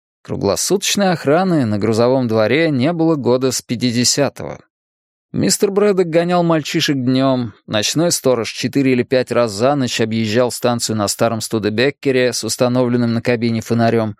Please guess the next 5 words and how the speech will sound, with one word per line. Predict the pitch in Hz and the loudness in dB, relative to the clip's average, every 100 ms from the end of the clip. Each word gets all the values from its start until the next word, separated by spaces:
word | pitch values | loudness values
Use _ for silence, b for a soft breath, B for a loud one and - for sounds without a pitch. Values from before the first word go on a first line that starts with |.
| b b b b _ | b b b b _
Другие | - 92 80 98 185 214 | -4 -2 -2 0 2 2
охранные | 185 185 190 185 180 | 0 -2 0 2 2
мероприятия | 175 165 165 156 151 151 151 - 135 123 _ _ _ - | 2 0 0 0 2 2 0 0 0 -2 _ _ _ -2
не | 113 117 139 | 2 2 2
проводились. | - 113 113 95 80 69 - - - | -2 -2 0 -2 -6 -14 -10 -8 -8